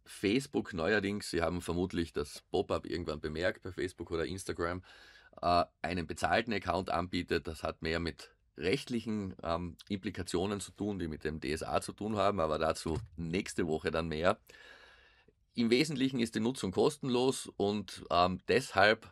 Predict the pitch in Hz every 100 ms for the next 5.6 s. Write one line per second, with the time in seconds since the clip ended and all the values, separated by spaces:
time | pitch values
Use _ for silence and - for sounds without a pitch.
0 | - 87 - - 92 87 92 - 95 95
1 | 92 82 90 90 - _ - _ _ 69
2 | 78 73 - - - 110 131 - 95 -
3 | 98 104 120 107 110 87 95 95 - 87
4 | 98 82 90 90 - - - - 95 92
5 | - 92 120 - - -